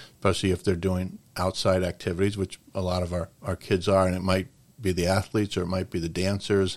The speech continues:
or the singers, or the musicians. And we also sort of encourage kids to try new things, 'cause, you know, they're gonna be s-, in this, in class or assembly sitting next to someone who's, like, really into theater. So they end up going to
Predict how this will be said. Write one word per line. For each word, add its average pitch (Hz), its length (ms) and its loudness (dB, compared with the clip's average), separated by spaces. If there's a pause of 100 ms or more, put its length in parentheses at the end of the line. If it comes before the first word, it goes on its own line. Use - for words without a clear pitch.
or 95 100 -8
the 82 120 -6
singers, 101 480 2
or 92 40 0
the 90 60 0
musicians. 92 720 0 (240)
And 101 420 4 (760)
we 110 100 8
also 107 560 8 (160)
sort 95 200 -2
of 92 180 -10 (880)
encourage 123 600 2
kids 98 240 4
to 95 80 0
try 104 320 4
new 95 160 0
things, 90 480 -4 (140)
'cause, 95 400 -4
you 107 120 -4
know, 92 180 -2
they're 95 220 0
gonna 98 140 0
be 92 80 -2
s-, - 200 -6
in 101 160 -2
this, - 260 -2 (180)
in 95 140 -2
class 101 480 4
or 92 80 0
assembly 95 360 0
sitting 98 480 0
next 95 300 -2
to 95 80 -2
someone 95 380 0
who's, 87 200 -4
like, 90 160 -4
really 92 320 0
into 90 140 -4
theater. 87 500 -4
So - 140 -8
they 92 140 -2
end 95 120 -2
up 92 140 -2
going 95 280 0
to 90 140 -6